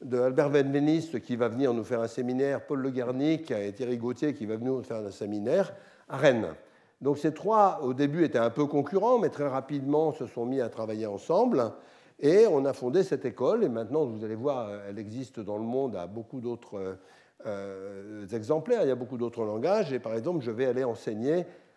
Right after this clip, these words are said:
un peu la même chose que ce que je vais enseigner ici à Chicago, l'année prochaine, à l'Université de Chicago, pour des besoins médicaux, pour des besoins de comprendre comment, euh, réaliser des protocoles de suivi des,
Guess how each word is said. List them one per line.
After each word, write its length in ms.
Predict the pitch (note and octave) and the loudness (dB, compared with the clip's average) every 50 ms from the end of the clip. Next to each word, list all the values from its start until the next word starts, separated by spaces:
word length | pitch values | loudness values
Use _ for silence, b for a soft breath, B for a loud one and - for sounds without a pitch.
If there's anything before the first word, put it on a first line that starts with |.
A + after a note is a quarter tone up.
| B B | B B
un 60 | C#3+ | -4
peu 140 | B2+ F#3+ G3+ | 0 2 4
la 80 | G3 E3+ | 4 6
même 160 | D3 C#3 C#3 | 4 4 2
chose 260 | C3+ - D#3 D3+ D3+ | 0 -2 -4 -4 -4
que 120 | - C3+ A2+ | -6 -8 -8
ce 40 | |
que 140 | - - B2+ | -6 -6 -8
je 80 | A#2 A2+ | -6 -4
vais 60 | B2 | -4
enseigner 380 | A#2 A2+ - B2 A2+ A2 A2 G#2+ | -4 -4 -6 -6 -8 -6 -6 -8
ici 200 | G2+ - F3+ E3 | -8 -4 -2 -2
à 60 | B2+ | -2
Chicago, 520 | - - C#3 - B2+ A#2 A2+ C3 E3 F#3 | -4 -6 -10 -6 -4 -4 -2 0 -2 0
l'année 200 | D3+ A2+ G#2+ G#2 | 0 -2 -4 -6
prochaine, 320 | - - G#2+ G2+ - E3+ D#3 | -6 -8 -8 -4 -2 -2 -2
à 40 | C3 | -2
l'Université 560 | A2+ A2+ A#2 A#2+ B2+ A#2+ A2 - - - D3+ | -2 -4 -6 -6 -6 -8 -8 -10 -10 -8 -8
de 60 | B2+ - | -8 -8
Chicago, 580 | - C#3 - B2 G#2+ G#2 A#2+ D3+ G3 G3+ B B B B B B B | -8 -8 -6 -6 -4 -2 -2 -2 -2 -4 B B B B B B B
pour 160 | - C#3+ C#3+ | -4 -4 -2
des 120 | C#3 D3+ | 0 0
besoins 400 | D3 C3+ E3 D#3 C#3+ F3+ A3 G#3 | 0 2 0 0 2 2 2 2
médicaux, 580 | C#3+ C3 F3 G#3 F#3 F3+ D3 - C#3+ B2+ A2 G2 - - - b b b b b b b b | 4 4 4 4 4 2 -2 0 0 0 0 0 -4 -12 -20 b b b b b b b b
pour 160 | - A#2+ A#2 | -12 -8 -4
des 100 | A#2+ B2+ | -2 -2
besoins 400 | A#2 B2+ B2+ A2 A2+ C3+ D#3+ F3 | -2 -2 -4 -2 0 0 2 2
de 120 | E3+ C3+ | 2 0
comprendre 600 | A#2+ - C3+ C3 B2 - - B2+ C#3 D#3+ F3 E3 | -4 -2 -2 -4 -4 -4 -4 -2 0 0 0 0
comment, 560 | - C#3+ C3 C3 C#3 D3 D#3 E3+ F3 D#3+ D#3 A2 | -2 -2 -2 0 0 2 2 2 2 2 0 0
euh, 80 | A2 | -2
réaliser 500 | G#2+ B2+ C3 C3+ C3 C3 C3 C3+ F3+ F#3+ | 0 0 0 0 0 -2 -2 0 0 2
des 120 | D3 A#2+ - | 2 0 -4
protocoles 640 | - - E3 D#3+ D#3+ D#3+ D3 - E3+ D#3+ D#3 C#3 | -2 -4 -4 -2 -2 -2 -2 0 -2 -2 -2 -2
de 100 | B2 A#2+ | -4 -6
suivi 540 | - - - E3 D#3 C#3+ D3 E3 E3+ F3 D#3+ | -6 -6 -10 -8 -8 -6 -6 -6 -6 -6 -6
des, 500 | C3 A2+ G#2+ G#2 G#2 G2+ G2+ G2+ G2 | -4 -4 -2 -2 -2 -2 -2 -4 -6